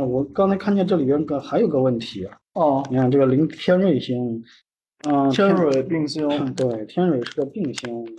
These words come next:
Speaker 1: 比方说，包括刚才前面你说的有个姑娘吃，服毒了，这也是天瑞的表现。
Speaker 2: 就
Speaker 1: 还有
Speaker 2: 中毒啊，
Speaker 1: 对，
Speaker 2: 抑郁症啊，
Speaker 1: 抑郁啊，
Speaker 2: 这些都是，
Speaker 1: 也是天瑞。
Speaker 2: 嗯。
Speaker 1: 而且这本来天瑞就是，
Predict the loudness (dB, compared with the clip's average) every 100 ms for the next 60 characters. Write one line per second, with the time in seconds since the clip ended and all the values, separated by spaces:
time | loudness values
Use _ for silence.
0 | -20 -20 _ _ _ -4 -4 0 0 2
1 | 0 -2 -2 -4 -6 _ _ -6 -4 -2
2 | -4 -8 -8 -6 -8 -8 -6 -4 -4 -6
3 | -6 -6 -8 -8 -12 -16 -20 _ -20 _
4 | _ -10 -10 -6 -4 -4 -6 -6 -6 -6
5 | -10 -8 -4 -2 -2 -4 -8 -10 -12 -12
6 | _ _ _ -4 -2 0 0 0 -2 -14
7 | _ _ _ _ _ _ 0 2 0 -2
8 | 2 2 2 0 -2 -4 -4 -6 -2 -2
9 | -2 -4 -4 -2 -2 -2 -2 -4 -6 -6
10 | -8 -8 -10 -14 -18 -12 -8 -6 -6 -8
11 | -6 -4 -4 -6 -10 -8 -6 -4 -4 -6
12 | -10 -12 -8 -6 -2 -2 -2 -6